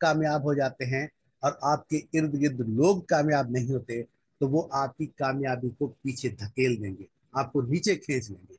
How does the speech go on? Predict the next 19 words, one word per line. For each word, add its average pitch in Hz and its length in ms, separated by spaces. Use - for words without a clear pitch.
इसलिए 165 380
आप 156 340
उनकी 214 320
कामयाबी 151 500
को 131 140
बनाना 120 340
भी 127 160
आपके 113 280
लिए 104 140
important 101 480
है, 95 60
वरना 147 360
आप 156 260
उसी 190 360
पिंजरे 196 360
में, 160 120
उसी 175 260
शिकंजे 156 460
में 143 180